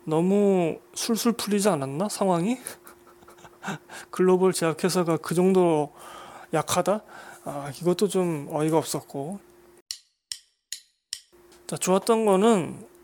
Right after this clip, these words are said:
많은 분들이 그런 생각하실 것 같은데 항공재난 그 상황 자체가 굉장히 실감나게 묘사가 됩니다.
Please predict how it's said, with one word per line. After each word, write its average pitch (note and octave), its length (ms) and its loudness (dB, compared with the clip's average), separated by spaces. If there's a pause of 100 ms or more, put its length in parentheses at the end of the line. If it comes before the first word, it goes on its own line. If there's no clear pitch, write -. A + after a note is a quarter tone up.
많은 F3+ 280 4
분들이 F#3+ 320 2
그런 F3+ 240 0
생각하실 F#3 480 -4
것 F3+ 100 0
같은데 C#3 580 -4 (300)
항공재난 F3 1080 2 (300)
그 E3+ 100 -4
상황 A#3+ 400 2
자체가 E3 360 0
굉장히 E3 340 -2
실감나게 G3 880 0
묘사가 C#3 260 -6
됩니다. C3 480 -8